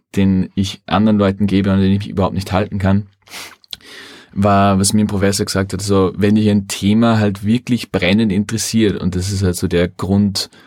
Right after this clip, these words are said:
warum man eigentlich Forschung betreiben sollte, weil dich ein Thema, weil dich, du willst dieses Problem lösen,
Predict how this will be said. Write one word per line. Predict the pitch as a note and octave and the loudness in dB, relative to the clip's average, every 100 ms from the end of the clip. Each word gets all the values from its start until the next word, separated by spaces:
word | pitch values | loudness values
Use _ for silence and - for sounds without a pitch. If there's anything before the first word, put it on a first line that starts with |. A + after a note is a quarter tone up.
| _ | _
warum | G2+ G2 G#2+ | -2 2 2
man | F#2 | 2
eigentlich | E2 G2 | 0 0
Forschung | - G#2 - G#2+ | 0 0 0 -2
betreiben | G2 F2 F2 A2 | -2 0 0 2
sollte, | A2 G#2 G#2+ F#2 | 2 0 0 0
weil | E2+ | 0
dich | F#2+ | 0
ein | F#2 | -2
Thema, | - G2 A2+ A2 G2+ | 0 0 2 2 0
weil | E2+ | -2
dich, | - - | -4 -4
du | G2 | -2
willst | A2 - | 0 -2
dieses | G2 | -6
Problem | - F2+ F#2+ B2+ G#2+ | -4 -2 0 2 2
lösen, | F#2 G2 A2+ | 2 2 0